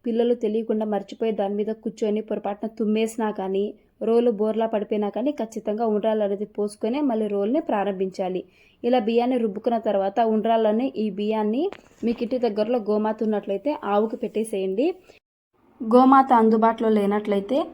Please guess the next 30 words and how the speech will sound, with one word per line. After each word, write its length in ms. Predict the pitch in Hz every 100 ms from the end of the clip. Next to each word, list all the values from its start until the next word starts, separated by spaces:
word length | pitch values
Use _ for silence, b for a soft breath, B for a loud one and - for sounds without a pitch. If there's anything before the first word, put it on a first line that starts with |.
| -
ఏదైనా 280 | 208 214 214 220
చెట్టు 180 | 208 226 220
మొదట్లో 340 | 208 196 226 220
ఎవరి 220 | 196 208 214
తొక్కని 320 | 196 - 208 214
చోట 160 | 185 247 269
వేసేసేయండి. 640 | 208 - 185 185 180 175 - B B B
ఇలా 120 | 220 220
చెట్టు 180 | 220 214 233
మొదట్లో 320 | 214 220 214 190
వేసినట్లయితే 600 | 196 208 208 196 196 339 - -
చిన్న 160 | 247 226 220
చిన్న 140 | 220 220
పురుగులు, 360 | 214 208 220 220 220
చీమలు 320 | - 214 214 208
తింటాయి 320 | 202 202 202 196
కదా, 180 | 196 262 - 202
అలా 140 | 214 220 214
కూడా 180 | 214 311 214
మనకు 200 | 202 202 196
అన్నదానం 480 | 202 202 202 208 202
చేసిన 240 | 190 202 190
పుణ్యం 280 | 196 196 196 185
అనేది 240 | 185 240 233
వస్తుంది. 420 | - - 196 185 - B B B B -
ప్రతి 220 | 220 254
ఫ్రైడే 320 | 247 226 220 226 269 220
ఇంట్లో 220 | 220 233 220
ఉండే 160 | 220 220
రోలు, 260 | 202 214